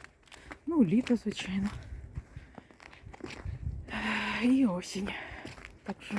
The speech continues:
всі пори року в Україні є. І це цікаво дуже спостерігати. Дивіться, які, як якась ялинка наряджена. Сніжком притрушена,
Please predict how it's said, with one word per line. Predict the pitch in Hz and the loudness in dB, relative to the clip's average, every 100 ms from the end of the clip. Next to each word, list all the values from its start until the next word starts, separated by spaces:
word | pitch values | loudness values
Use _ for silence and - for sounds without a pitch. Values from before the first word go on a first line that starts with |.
| - | -4
всі | - - 202 - - - - - | -8 -4 -4 -4 -6 -16 -14 -4
пори | 190 202 | 4 4
року | 175 165 - | 4 -2 -6
в | - | -8
Україні | - 185 196 185 180 | -4 0 0 0 -2
є. | 180 240 - - - - - - - - - | 0 0 0 -20 -16 -14 -14 -16 -20 -16 -6
І | 180 | -4
це | 170 - 180 | -4 -6 -8
цікаво | - 185 - 165 156 165 | -6 -6 -4 -4 -4 -4
дуже | 185 180 190 175 170 - | -4 -4 -4 -6 -10 -12
спостерігати. | - 190 - - 180 170 165 - - | -8 -8 -8 -8 -6 -4 -8 -8 -8
Дивіться, | 160 165 - 175 | -6 -6 -6 -10
які, | - 170 - - - - - - | -8 -12 -12 -16 -16 -16 -16 -4
як | 175 - | -4 -4
якась | 190 - 180 - 208 - 180 175 | -6 -2 -2 -2 -8 -4 -2 2
ялинка | 180 190 190 175 - 160 - - 190 | 4 4 4 0 0 -8 -8 -8 -2
наряджена. | 180 175 160 190 196 - - - - - - - - - - | 0 0 0 0 -2 -6 -16 -20 -20 -20 -20 -20 -20 -20 -12
Сніжком | - 190 - - 185 | -2 -2 -2 -6 -6
притрушена, | - 170 - 196 - 214 | -4 -6 -4 -4 -4 -6